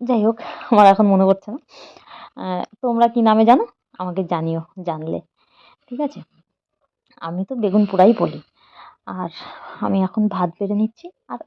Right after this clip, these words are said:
আজকে আমার বলা হয়নি, আজকে আমি বাড়িতেই আছি। আর তোমরা তো দেখেছোই যে আমি একা একাই থাকি বেশিরভাগ, আহ, তার জন্য একা একাই খাওয়াটা হয়। আর আমি ভাতটাকে বেড়ে নিচ্ছি, গরম গরম ভাত ধোয়া উঠছে।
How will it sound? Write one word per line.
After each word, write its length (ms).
আজকে 300
আমার 160
বলা 240
হয়নি, 240
আজকে 220
আমি 120
বাড়িতেই 460
আছি। 240
আর 200
তোমরা 240
তো 180
দেখেছোই 560
যে 100
আমি 160
একা 200
একাই 180
থাকি 320
বেশিরভাগ, 440
আহ, 280
তার 200
জন্য 160
একা 180
একাই 220
খাওয়াটা 440
হয়। 180
আর 160
আমি 140
ভাতটাকে 520
বেড়ে 200
নিচ্ছি, 300
গরম 340
গরম 220
ভাত 220
ধোয়া 300
উঠছে। 300